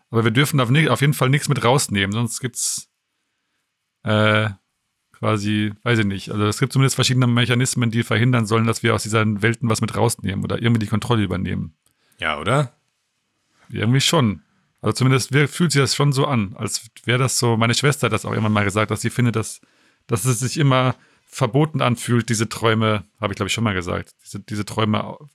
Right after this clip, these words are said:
Speaker 1: zu verwerten in irgendeiner
Speaker 2: <laughs>
Speaker 1: Form.
Speaker 2: Ja, festzuhalten. Ja, gestern, also heute, oder heute Morgen hatte ich so einen Traum, den ich aufschreiben wollte. Der ist mir auch zum Glück ganz gut im Kopf geblieben. Aber als ich wach war und dachte so, „Ah, ich könnte ihn jetzt aufschreiben“, dachte ich irgendwie so, „Ah, nee,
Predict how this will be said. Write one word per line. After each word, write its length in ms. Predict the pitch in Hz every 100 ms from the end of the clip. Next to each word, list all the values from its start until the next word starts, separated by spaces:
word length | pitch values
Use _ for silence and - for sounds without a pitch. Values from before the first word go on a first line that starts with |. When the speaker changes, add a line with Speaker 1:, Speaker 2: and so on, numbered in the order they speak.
| -
Speaker 1:
zu 200 | - 107
verwerten 560 | - 107 104 113 -
in 60 | 101
irgendeiner 340 | 98 92 95
Speaker 2:
<laughs> 20 | 98
Speaker 1:
Form. 200 | 107 107
Speaker 2:
Ja, 100 | 101 - - - -
festzuhalten. 720 | _ 101 - 87 82 85 110 107 _ - _ -
Ja, 160 | 101
gestern, 540 | 110 139 - 104 95 92
also 200 | 95 95
heute, 200 | 113 -
oder 160 | 82
heute 160 | 95 92
Morgen 320 | 98 131 117
hatte 160 | 85 87
ich 60 |
so 100 | -
einen 320 | 90 85 85 -
Traum, 380 | - 85 82 95
den 120 | 90
ich 140 | 90 95
aufschreiben 480 | 92 - 90 87 87
wollte. 240 | 92 107
Der 80 | 101
ist 140 | 104
mir 100 | 107
auch 140 | 95 -
zum 300 | - - 90
Glück 300 | - 104 - - -
ganz 320 | 92 - -
gut 260 | 104 98
im 400 | - 104 90 90 -
Kopf 280 | 113 -
geblieben. 640 | - 76 87 87 104 139 - _ -
Aber 240 | 87 87
als 220 | 92 98
ich 180 | 98 -
wach 220 | 113 -
war 120 | 143 120
und 120 | 107
dachte 240 | 113 -
so, 140 | 98 151
„Ah, 80 |
ich 100 | 131
könnte 220 | - 131 113
ihn 40 |
jetzt 140 | 95
aufschreiben“, 600 | 107 117 - 87 92 143 -
dachte 220 | - -
ich 180 | - -
irgendwie 260 | 107 117 107
so, 120 | 101
„Ah, 160 | -
nee, 380 | 80 78 78 82